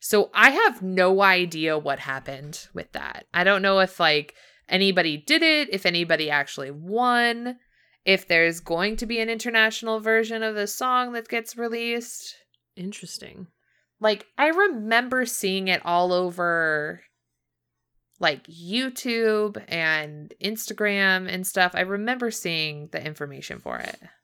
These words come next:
Speaker 2: Maybe there was just nothing that they liked, and so they kinda just brushed it under the rug.
Speaker 1: Possibly.
Speaker 2: Or who knows?
Speaker 1: Yeah, I don't
Speaker 2: I feel
Speaker 1: know.
Speaker 2: like a lot of things could have happened.
Speaker 1: Yeah.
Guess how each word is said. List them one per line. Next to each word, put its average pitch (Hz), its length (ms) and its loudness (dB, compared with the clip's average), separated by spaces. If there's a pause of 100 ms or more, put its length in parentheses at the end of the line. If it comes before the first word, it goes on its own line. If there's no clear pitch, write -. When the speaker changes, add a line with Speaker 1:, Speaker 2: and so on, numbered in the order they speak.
(280)
Speaker 2:
Maybe 202 240 -6
there 240 140 0
was 202 100 -2
just 190 200 -6
nothing 170 300 -8
that 165 160 -10
they 151 140 -6
liked, 147 600 -8
and 175 140 -8
so 170 140 -10
they 160 140 -6
kinda 160 460 -8
just 156 280 -16
brushed 147 400 -8
it 147 40 -12
under 139 160 -14
the 123 140 -14
rug. - 340 -16 (1080)
Speaker 1:
Possibly. - 540 -12 (1200)
Speaker 2:
Or 170 500 -2 (1040)
who 175 120 -4
knows? 156 400 -8 (760)
Speaker 1:
Yeah, - 220 -8 (120)
I 185 100 4
don't 202 200 0
Speaker 2:
I 165 40 0
feel - 40 0
Speaker 1:
know. 196 60 2
Speaker 2:
like 196 100 -2
a 196 40 -2
lot 165 200 0
of 160 80 -6
things 151 260 -12
could 156 140 -12
have 151 100 -12
happened. 151 500 -12 (360)
Speaker 1:
Yeah. 151 500 -2